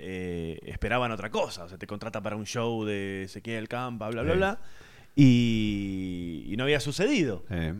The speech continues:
Speaker 1: Y al día siguiente me llama y me aparece el teléfono del novio, eh, en el, en el celular y digo, "Uy,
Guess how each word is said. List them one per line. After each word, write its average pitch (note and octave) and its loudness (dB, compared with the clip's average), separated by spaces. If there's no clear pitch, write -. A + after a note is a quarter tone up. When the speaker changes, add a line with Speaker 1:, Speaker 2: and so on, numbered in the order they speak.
Speaker 1:
Y F3 4
al F3 6
día B3+ 2
siguiente A#3 0
me F#3+ 0
llama G#3 -4
y B2+ -6
me B2 0
aparece C#3 2
el C#3 -2
teléfono C#3+ -2
del G#2+ -2
novio, B2+ -2
eh, F#2+ -8
en G2+ -10
el, F#2+ -8
en F#2 -12
el F#2+ -4
celular B2 -6
y G#2 -8
digo, G#2+ -4
"Uy, F2+ -6